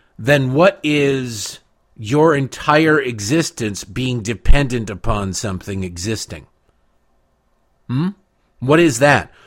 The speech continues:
That, you don't want to talk about corrupting. The environmentalist left, this reporter at C N N, all of them. If climate, if suddenly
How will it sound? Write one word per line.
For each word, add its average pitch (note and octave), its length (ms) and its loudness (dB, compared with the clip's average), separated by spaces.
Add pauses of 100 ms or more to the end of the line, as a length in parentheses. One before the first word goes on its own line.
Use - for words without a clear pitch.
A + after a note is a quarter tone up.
(180)
That, C#3 380 0
you D3+ 80 -2
don't D#3+ 180 -2
want D3 100 -4
to D#3 80 -2
talk D3 200 0
about C3 260 -4
corrupting. A2 760 -6 (440)
The A#2 100 -2
environmentalist C3+ 920 -2
left, B2 520 -2
this G#2+ 280 -10
reporter B2+ 560 -6
at B2 100 -8
C A#2+ 260 -6
N A2+ 180 -2
N, G2+ 220 -6
all D3+ 320 2
of G2+ 140 -2
them. F#2+ 160 -8 (880)
If C3 640 -2 (220)
climate, G3+ 420 0
if B2 240 -6
suddenly F#3 720 -2